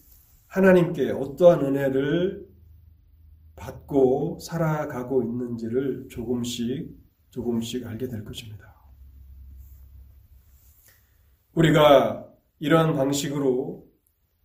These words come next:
우리가 입은 그 은혜를 계산하지 않고 깨달지 못한다면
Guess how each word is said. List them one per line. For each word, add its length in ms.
우리가 300
입은 680
그 180
은혜를 640
계산하지 560
않고 800
깨달지 480
못한다면 840